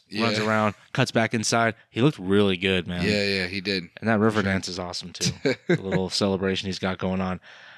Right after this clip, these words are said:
Speaker 1: Uh, Jimmy Garoppolo missed practice, but not ruled out for week five. I, Shanahan,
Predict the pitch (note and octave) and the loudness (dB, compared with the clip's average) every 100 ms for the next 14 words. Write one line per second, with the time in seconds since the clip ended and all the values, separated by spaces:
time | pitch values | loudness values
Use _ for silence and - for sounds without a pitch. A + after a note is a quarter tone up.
0 | - G#2 G#2+ G#2 G#2 G2+ B2+ C#3 B2 A#2 | -10 -2 0 2 0 0 0 2 4 4
1 | A#2 B2 A#2+ A2+ A2 - A2+ G#2+ A#2 - | 4 2 2 4 2 2 2 2 -2 -2
2 | G#2+ F#2+ G#2 B2 D3+ D#3+ D#3 C3+ C3 - | -4 -2 2 2 0 0 2 4 2 2
3 | B2+ A#2+ - B2 G#2+ G2+ - G#2+ - - | 2 2 2 2 2 0 -4 -6 -4 -2
4 | D3+ F3+ F#3 F3 F3 E3+ | 2 2 2 2 0 -2